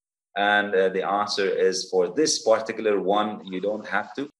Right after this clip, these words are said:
uh, get any of the courses because we will be publishing this on YouTube, Hackers Academy YouTube channel, in a few days.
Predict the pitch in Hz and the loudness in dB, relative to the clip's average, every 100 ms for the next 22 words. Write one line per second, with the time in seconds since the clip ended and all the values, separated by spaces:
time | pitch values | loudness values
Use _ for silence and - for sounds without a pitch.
0 | _ _ 95 95 92 104 - 104 98 101 | _ _ -2 -2 2 2 2 -4 -4 -6
1 | 92 98 101 87 90 92 85 87 92 107 | -6 -6 -6 -10 -6 -6 -6 -4 -2 -2
2 | 98 - 95 95 - 95 90 90 92 - | -2 -4 -4 -4 -8 -12 -6 0 0 0
3 | - - 90 87 92 101 123 143 - _ | -6 -6 -6 -6 -8 -8 -8 -10 -12 _
4 | _ _ - 92 95 92 - 95 92 87 | _ _ -8 -6 -4 -2 0 0 -4 -8
5 | 95 110 107 - 110 113 110 104 101 104 | -8 -8 -12 -8 -6 -4 -4 -6 -6 -4
6 | 104 117 135 - | 2 2 2 -4